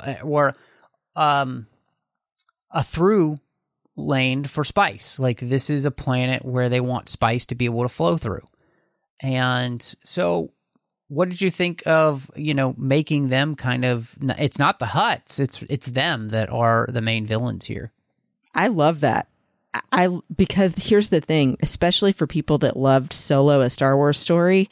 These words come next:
Speaker 2: I thought that was cool, bringing the Pikes into that whole situation of being a, a big problem, um, and actually getting to bring them into main canon aside from Clone Wars,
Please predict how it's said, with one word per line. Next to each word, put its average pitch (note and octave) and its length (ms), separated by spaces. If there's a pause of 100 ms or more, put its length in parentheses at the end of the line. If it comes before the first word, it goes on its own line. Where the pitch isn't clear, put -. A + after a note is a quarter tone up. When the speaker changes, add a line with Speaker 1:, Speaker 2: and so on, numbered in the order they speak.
(720)
Speaker 2:
I F3 100
thought - 320
that C#3 280
was F3 180
cool, G3 300
bringing E3+ 360
the D3+ 60
Pikes D3 400
into D#3 240
that C3 240
whole D3+ 260 (240)
situation E3 800
of C#3+ 160
being C3+ 300
a, B2+ 120 (160)
a B2+ 60
big C3 320
problem, E3 640 (220)
um, C#3 420 (440)
and D#3+ 120
actually E3 360
getting D3+ 260
to D#3 100
bring D3+ 240
them C3 160
into C#3+ 800 (400)
main D3+ 500
canon D3+ 520
aside C3+ 500
from C3+ 420 (380)
Clone D3 360
Wars, F3+ 380